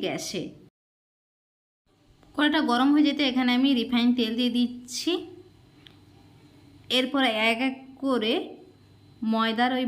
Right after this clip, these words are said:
বড়াগুলো দিয়ে দেব। আর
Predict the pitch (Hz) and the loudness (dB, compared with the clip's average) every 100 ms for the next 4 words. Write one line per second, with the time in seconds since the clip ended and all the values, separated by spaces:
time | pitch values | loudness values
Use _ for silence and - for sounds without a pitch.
0 | 220 208 220 302 - - - _ - 214 | -2 0 -2 -4 -10 -20 -20 _ -8 -2
1 | 220 302 - - - - 202 190 196 185 | 0 0 -2 -12 -20 -20 -16 -10 -2 0
2 | 180 175 180 - - - - - - - | 0 -4 -8 -12 -16 -20 -20 -20 -20 -20
3 | - - - - - - - - - - | -20 -20 -20 -20 -20 -20 -20 -20 -20 -20
4 | - - - - 196 196 | -20 -20 -20 -4 0 0